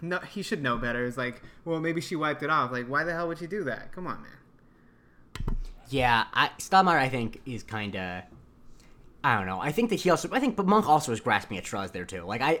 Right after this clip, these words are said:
Speaker 2: Monk, I don't think that Monk is fully convinced that that means that there actually was a murder.
Speaker 1: I don't, he kinda sold me, man. He kinda
Speaker 2: I mean,
Speaker 1: seems
Speaker 2: that's
Speaker 1: to
Speaker 2: the, the
Speaker 1: believe
Speaker 2: thing is,
Speaker 1: it.
Speaker 2: 'cause you know he's Monk, though. But it's kinda like, I don't know. Um, the whole thing is, 'cause also the thing is, we, uh,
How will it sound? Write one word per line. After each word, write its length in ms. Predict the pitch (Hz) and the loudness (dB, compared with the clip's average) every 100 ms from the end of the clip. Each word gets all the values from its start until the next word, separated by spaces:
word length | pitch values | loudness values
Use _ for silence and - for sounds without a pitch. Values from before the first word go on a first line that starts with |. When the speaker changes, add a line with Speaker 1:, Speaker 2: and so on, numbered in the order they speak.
| 170 | 4
Speaker 2:
Monk, 360 | 175 185 180 - | 6 6 4 0
I 120 | 160 170 | 6 6
don't 160 | 165 | 4
think 180 | 156 143 | 2 0
that 140 | 131 123 | 0 0
Monk 300 | 117 113 110 | 0 0 -4
is 100 | - | -8
fully 220 | 107 95 | -6 -6
convinced 320 | 98 98 90 | -6 -8 -6
that 40 | 95 | -4
that 120 | 98 | -4
means 220 | 98 87 | -6 -8
that 100 | 98 | -8
there 100 | 101 | -4
actually 280 | 92 - 92 | -4 -4 -10
was 100 | 90 | -8
a 60 | |
murder. 380 | 90 87 87 87 - - - | -8 -6 -8 -10 -14 -20 -14
Speaker 1:
I 440 | 208 247 285 294 311 | -6 -4 -2 -2 -2
don't, 120 | 294 | 0
he 140 | 262 | -2
kinda 260 | 269 440 427 | -2 -4 -2
sold 300 | - 415 302 | 2 2 2
me, 80 | 175 | -2
man. 240 | 143 170 | -2 -4
He 100 | 190 202 | -6 -8
kinda 260 | 214 214 202 202 | -6 -6 -4 4
Speaker 2:
I 80 | 214 | 6
mean, 140 | 240 | 6
Speaker 1:
seems 80 | 226 | 6
Speaker 2:
that's 160 | 277 - | 6 6
Speaker 1:
to 40 | |
Speaker 2:
the, 0 | 233 | 2
the 40 | |
Speaker 1:
believe 140 | 208 | 2
Speaker 2:
thing 120 | 220 226 | 4 4
is, 80 | |
Speaker 1:
it. 40 | - | 2
Speaker 2:
'cause 120 | 147 | 0
you 80 | 151 | 2
know 180 | 156 139 | 4 4
he's 120 | 113 | 4
Monk, 260 | 131 104 - | 2 2 -4
though. 200 | - - - | -14 -14 0
But 160 | 147 143 | 2 2
it's 100 | - | 0
kinda 320 | - 185 160 | 4 6 6
like, 500 | 127 117 107 - - - - - - | 4 4 2 -4 -16 -20 -20 -20 -6
I 140 | 131 107 | 0 0
don't 80 | 87 | 0
know. 180 | 87 87 - - | -10 -14 -18 -14
Um, 500 | - 101 95 92 92 92 - - - - - - - - - - - - - | -2 -2 0 -4 -8 -12 -20 -20 -20 -20 -20 -20 -20 -20 -20 -20 -18 -12 -10
the 260 | 175 143 180 | -8 0 2
whole 240 | 208 196 | 4 2
thing 260 | 175 165 127 | 2 2 2
is, 200 | 104 208 208 | 0 0 4
'cause 100 | 247 | 4
also 160 | 214 | 4
the 40 | 156 | 2
thing 120 | 180 | 0
is, 60 | 143 | -2
we, 180 | 160 | -4
uh, 100 | 117 | -6